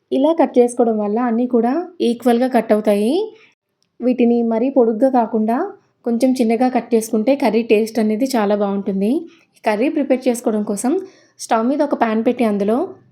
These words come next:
ఒక టేబుల్ స్పూన్ వరకు ఆయిల్ వేసుకోవాలి. ఆయిల్ కొద్దిగా వేడైన తర్వాత అర టీ స్పూన్ ఆవాలు, అర టీ స్పూన్ జీలకర్ర, అర టీ స్పూన్ మినపప్పు, అర టీ స్పూన్ పచ్చిశనగపప్పు వేసుకోవాలి.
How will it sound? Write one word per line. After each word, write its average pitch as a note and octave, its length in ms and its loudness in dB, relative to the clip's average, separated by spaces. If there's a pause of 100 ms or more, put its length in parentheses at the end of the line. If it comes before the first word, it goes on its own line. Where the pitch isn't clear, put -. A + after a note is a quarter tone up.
(140)
ఒక A#3 160 0
టేబుల్ B3 380 2
స్పూన్ A3+ 260 -2
వరకు G#3 320 -2
ఆయిల్ G#3+ 300 -2
వేసుకోవాలి. G3 640 -2 (1200)
ఆయిల్ C4+ 280 2
కొద్దిగా C4 280 4
వేడైన A#3 360 0
తర్వాత G3 300 -2 (380)
అర A#3 160 -2
టీ A#3+ 160 0
స్పూన్ A#3+ 320 0
ఆవాలు, G#3 320 0 (640)
అర B3 160 0
టీ B3 200 2
స్పూన్ A#3 260 0
జీలకర్ర, G3+ 460 0 (720)
అర C4 180 2
టీ C#4 200 4
స్పూన్ B3 340 0 (220)
మినపప్పు, A3+ 560 2 (1000)
అర A#3 160 0
టీ C4 200 4
స్పూన్ B3 300 2
పచ్చిశనగపప్పు A3 880 2
వేసుకోవాలి. G3+ 600 0